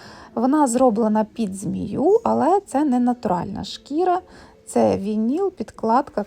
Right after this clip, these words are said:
тут поліестер. Наскільки я розумію, це якийсь італійський бренд, мені невідомо. Якщо ви про нього щось знаєте, напишіть в коментарях. Доволі стильна сумка, прикольна, але трішки не в моєму стилі. До речі, вона в ідеально новому стані. Хто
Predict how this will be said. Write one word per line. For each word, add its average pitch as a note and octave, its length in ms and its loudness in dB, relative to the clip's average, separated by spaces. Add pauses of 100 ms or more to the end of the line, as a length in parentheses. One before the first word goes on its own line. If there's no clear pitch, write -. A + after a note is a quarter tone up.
(120)
тут - 420 -10
поліестер. - 680 -6 (1160)
Наскільки A#3+ 420 -2
я A#3 120 8
розумію, A#3+ 460 6
це A3 180 0
якийсь A3 340 0
італійський A3+ 720 0
бренд, D4+ 400 4
мені A3+ 480 0
невідомо. G#3 800 2
Якщо F#3+ 260 -4
ви A3 60 0
про G#3 180 -4
нього G#3 140 0
щось G#3+ 240 -2
знаєте, C4 420 2
напишіть A#3+ 440 -2
в - 100 -18
коментарях. A3 640 0 (520)
Доволі D4 260 4
стильна A3 540 0
сумка, A4 440 2
прикольна, E4+ 800 4
але C#4 380 4
трішки - 360 -2
не G#3 100 0
в G3+ 100 -6
моєму A#3 260 2
стилі. G3+ 420 -4
До G3 120 4
речі, B3 300 4
вона A3 280 2
в B3 80 0
ідеально G#3 480 4
новому G3+ 400 -2
стані. C#4 480 0
Хто - 420 -2